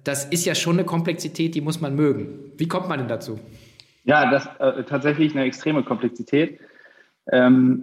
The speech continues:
Speaker 2: wir, wir haben da die Komplexität ja auf beiden Seiten. Also wir haben sie sozusagen vorne im Frontend, wenn man auf die MyPoster guckt, also die ganze Konfiguratoren schreiben,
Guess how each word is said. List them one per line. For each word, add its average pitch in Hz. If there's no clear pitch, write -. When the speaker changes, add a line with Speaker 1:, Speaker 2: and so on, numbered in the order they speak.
Speaker 2:
wir, 127
wir 120
haben 139
da 139
die 127
Komplexität 127
ja 131
auf -
beiden 127
Seiten. 107
Also 107
wir 113
haben 110
sie 110
sozusagen 110
vorne 117
im 110
Frontend, 131
wenn 123
man 117
auf 117
die 120
MyPoster 120
guckt, -
also 110
die 107
ganze 107
Konfiguratoren 113
schreiben, 113